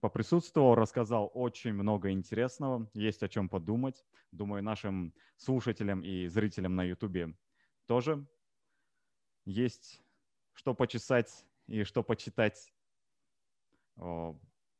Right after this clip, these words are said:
если будут какие-то вопросы, обязательно к тебе обращусь. Ты очень грамотно подаешь информацию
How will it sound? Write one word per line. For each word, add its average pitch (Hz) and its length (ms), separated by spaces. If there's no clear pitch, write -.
если 156 320
будут 160 300
какие-то 139 420
вопросы, 117 380
обязательно 95 680
к - 60
тебе 104 220
обращусь. 104 600
Ты 104 100
очень 98 840
грамотно 98 840
подаешь 104 340
информацию 110 760